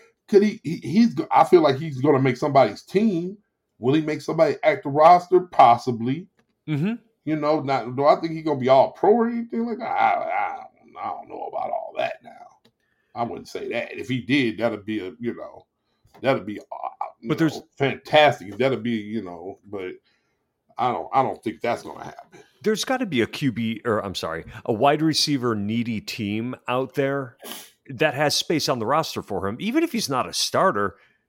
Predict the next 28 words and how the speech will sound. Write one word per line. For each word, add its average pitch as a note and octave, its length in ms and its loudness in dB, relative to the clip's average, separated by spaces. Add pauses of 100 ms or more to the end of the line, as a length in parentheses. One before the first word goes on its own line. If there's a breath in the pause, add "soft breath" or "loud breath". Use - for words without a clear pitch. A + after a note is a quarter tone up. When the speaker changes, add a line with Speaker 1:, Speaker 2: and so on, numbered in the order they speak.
(120)
Speaker 2:
somebody A3 420 0
can C#3 200 -2
put C#3 180 -6
him A#2+ 220 -2
on G#2+ 180 -4
the G#2 80 -4
fifty-three, F#2 680 -10 (380 soft breath)
which E3 500 -2
begs F3 440 -4
the D3+ 100 -4
question, A2+ 600 -4
if G#2+ 100 -10
the A2 80 -2
Bills D3+ 300 -2
invite C3 340 -2
him A2 240 -6
back G2 440 -8
to G#2 220 -4
the E2+ 120 -12
practice G2 420 -6
squad, A2 380 -4
would A2 160 -4
he A2 80 -6
even G2 200 -4
accept E2 420 -6
at D#2+ 100 -20
this - 160 -14
point? - 320 -18